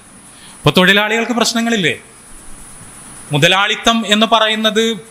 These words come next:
വളരെ ചൂഷണോന്മുഖമായ ഒരു വ്യവസ്ഥിതിയും പ്രത്യയശാസ്ത്രവും അല്ലേ? എന്താ സംശയം? അപ്പൊ യൂറോപ്പില് capitalism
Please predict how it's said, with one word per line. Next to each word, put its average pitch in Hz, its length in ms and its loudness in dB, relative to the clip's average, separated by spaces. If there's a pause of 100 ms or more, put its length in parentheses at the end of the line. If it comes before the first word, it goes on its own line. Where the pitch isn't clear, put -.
വളരെ 175 300 2 (100)
ചൂഷണോന്മുഖമായ 220 920 2
ഒരു 226 140 -2
വ്യവസ്ഥിതിയും 214 540 -2
പ്രത്യയശാസ്ത്രവും 220 600 0
അല്ലേ? 202 160 2
എന്താ 185 120 0 (100)
സംശയം? 202 360 -2 (1300)
അപ്പൊ 139 100 4
യൂറോപ്പില് 190 840 4
capitalism 208 880 0